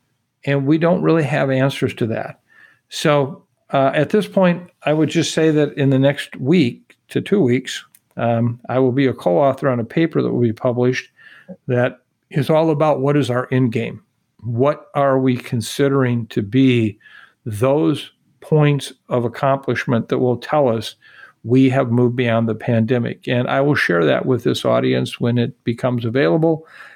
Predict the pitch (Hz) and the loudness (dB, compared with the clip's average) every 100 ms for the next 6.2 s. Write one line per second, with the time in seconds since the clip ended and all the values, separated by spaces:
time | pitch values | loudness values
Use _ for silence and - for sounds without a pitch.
0 | _ - 131 127 127 120 120 131 123 123 | _ -6 0 2 2 0 -2 -2 0 0
1 | 117 127 - 147 143 135 131 127 123 - | -2 -6 0 2 4 2 2 0 0 -2
2 | 131 143 123 120 - 135 123 123 _ - | -2 -2 -2 -4 -4 -2 -2 -4 _ -20
3 | - 117 - 185 165 - 143 120 147 160 | -8 -6 -2 2 2 2 -2 -2 2 4
4 | 165 160 - 135 131 131 127 123 127 - | 4 0 -2 -2 0 0 0 -2 -4 -2
5 | 135 127 - 196 180 - 113 120 - 113 | -2 -2 -2 0 0 -2 -4 -2 -4 -6
6 | - _ | -8 _